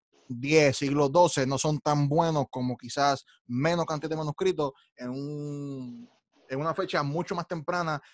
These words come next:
al evento, ¿no? Y muchos de estos, de, esto es porque en parámetros históricos,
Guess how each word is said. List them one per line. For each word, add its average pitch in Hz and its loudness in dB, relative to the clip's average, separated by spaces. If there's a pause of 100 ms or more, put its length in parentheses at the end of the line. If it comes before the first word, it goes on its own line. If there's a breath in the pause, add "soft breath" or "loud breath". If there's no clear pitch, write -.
(140)
al 127 0
evento, 135 0
¿no? 131 -4
Y 127 -2
muchos 127 -4
de 165 -4
estos, 165 -4
de, 151 -4
esto 160 0
es 185 -2
porque 147 -2
en 135 -2
parámetros 143 -6 (120)
históricos, 170 -4